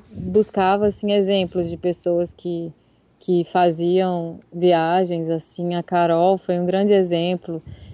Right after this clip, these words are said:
e quando eu vi que ela tinha saído sozinha, eu fiquei toda feliz e vi que eu podia sair também, sabe?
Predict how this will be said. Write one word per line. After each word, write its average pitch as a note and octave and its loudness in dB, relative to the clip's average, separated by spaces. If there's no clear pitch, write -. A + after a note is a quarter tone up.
e E3+ 6
quando F#3 2
eu F#3 6
vi F3 0
que G3 2
ela F#3 4
tinha F3 -8
saído E3+ -2
sozinha, E3+ -2
eu E3+ -4
fiquei F3+ -2
toda G3+ 0
feliz F#3 0
e F3 0
vi F3 -2
que G3 0
eu F#3 4
podia F#3 0
sair F3+ 0
também, E3+ -4
sabe? F3 -2